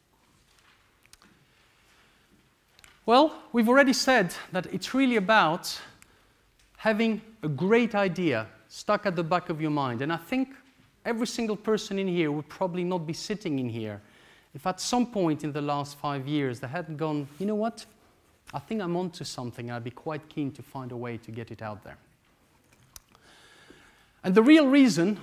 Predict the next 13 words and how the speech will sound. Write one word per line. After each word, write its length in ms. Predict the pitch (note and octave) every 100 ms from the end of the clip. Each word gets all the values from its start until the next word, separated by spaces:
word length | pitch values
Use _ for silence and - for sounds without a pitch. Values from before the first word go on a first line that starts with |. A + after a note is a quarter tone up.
| C3+
the 100 | F3
real 280 | A#3+ A#3 F#3+
vision 580 | E3 B3 - C#3+ A2+ G#2
behind 460 | C#3+ B2+ D#3 C#3+ C3+
starting 600 | - D3 C3+ - B2 G#2+ - _
a 60 | B2
business 560 | B2+ A2 A#2 A#2+ - - C3+
is 120 | B2+
actually 480 | C#3+ - D3+ C3+ - - _ _
some 520 | - - A3+ G#3 -
form 360 | - - G3 F3+
of 140 | D#3
desire 520 | C#3+ C#3+ D#3 A2+ G#2+